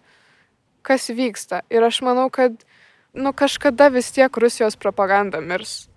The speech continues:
Negali būti taip, kad visą gyvenimą, kaip kokioj Orvelo novelėj, čia dabar kalbės tą patį ir savo naratyvus skleis. Nu, vis tiek kažkada tai turės išnykti. Ir, nu, jeigu ne su mano mama, tai tada bent jau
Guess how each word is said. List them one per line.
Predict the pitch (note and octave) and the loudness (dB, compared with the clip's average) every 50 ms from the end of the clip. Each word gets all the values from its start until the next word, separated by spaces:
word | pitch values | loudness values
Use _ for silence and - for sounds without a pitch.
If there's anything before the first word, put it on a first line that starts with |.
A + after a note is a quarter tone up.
| _ - | _ -8
Negali | A#3+ A#3+ B3 A#3+ A#3 A#3+ B3+ C4+ C4+ C4 | 0 2 2 4 6 6 4 6 6 4
būti | A#3 G#3 A#3 A#3+ - B3 | 2 2 0 -2 -2 -4
taip, | - - G#3+ A3+ A#3+ - - | 0 4 4 4 4 4 0
kad | - B3 A#3 G#3+ - G#3+ | 0 0 0 0 -4 -4
visą | G#3+ A3+ - - C4 A#3+ | -4 -4 -2 -2 -4 -4
gyvenimą, | A3 A3 G#3 G#3 G3 G#3 A3+ A#3+ A#3+ A#3 A#3 A3+ | -2 -2 0 0 2 2 0 0 0 0 0 0
kaip | - A#3 G#3+ | 0 -6 -6
kokioj | - A3 - - A3+ A3 | -6 -8 -2 0 0 2
Orvelo | G3+ G#3 G#3+ A3 A3 A3+ A#3 A3+ A3 G#3+ | 4 6 6 4 4 4 2 2 2 0
novelėj, | G#3 G#3 F#3+ F#3+ F#3+ G3 G#3+ A3+ A#3 A#3+ A#3 A3+ - | -2 -4 -2 0 -2 0 2 2 2 2 2 -2 -6
čia | A#3 G#3 | -8 -6
dabar | G#3 G3+ G3+ G#3+ A3 A3 | -6 -2 0 0 0 0
kalbės | - - A3+ A3 F#3+ F#3+ G3+ G#3 A3 A#3+ B3 - - - | -2 -4 -6 -4 -2 -2 0 0 0 -2 -4 -8 -12 -8
tą | - A#3 G#3+ | -8 -8 -2
patį | - G#3+ G#3+ G#3+ A3 - B3 B3 A#3+ A#3 | 0 2 2 2 0 0 0 2 2 2
ir | A3+ A3 | 2 -2
savo | - A#3+ A#3 A#3 A#3+ | -4 -4 -4 -2 -2
naratyvus | A#3 A#3+ A#3+ A#3+ A#3+ - C4+ B3+ B3+ B3+ - - | 0 0 0 0 -2 -4 -8 -8 -8 -10 -10 -10
skleis. | - - C4+ A#3+ A3 G#3 - | -2 0 2 2 2 0 -2
Nu, | A3+ A3+ A3 | -6 -8 -8
vis | A3 - | -8 -4
tiek | - B3+ B3 | -4 -4 -2
kažkada | - C4+ - - G#3 F#3 G3+ A3 | -2 -4 -4 -4 -4 -4 -4 -4
tai | - - A#3+ A3 | -4 -6 -10 -8
turės | - A3 G#3+ A3 A3+ A3 - A3 | -6 -6 -4 -4 -4 -6 -8 -12
išnykti. | - - B3 B3 A3+ - - - F#3+ G3+ _ - - - - - - - - _ _ _ _ _ _ _ _ _ - | -12 -10 -8 -10 -10 -10 -10 -12 -14 -14 _ -20 -20 -20 -20 -20 -20 -20 -20 _ _ _ _ _ _ _ _ _ -2
Ir, | A3 A3+ A3+ A3 G#3+ | 0 0 0 0 -2
nu, | A3 A3+ A#3 A#3 A3+ G#3+ - - _ _ _ _ - | -2 0 2 2 2 0 -2 -8 _ _ _ _ -2
jeigu | A3+ A3 A3 A3+ A3+ A#3+ | 0 2 2 2 2 0
ne | A#3+ A#3 A3+ | 2 2 0
su | A3+ - - A3 | 0 -2 -4 0
mano | G#3+ G#3+ A3 A#3 A#3 A#3 | 0 0 2 2 2 2
mama, | A3+ G#3 F#3+ F#3 G3 G#3+ | 2 0 0 0 -2 -2
tai | - C4 C4 | -4 -6 -10
tada | - - C4+ B3+ C4 C4 B3 | -6 -6 -4 0 0 0 0
bent | C4+ C4 C4 B3+ - C4+ | 0 0 -2 -2 -4 -4
jau | C4 B3+ B3+ B3 A#3+ A#3+ B2 F2+ | -4 -2 -2 -4 -4 -6 -8 -12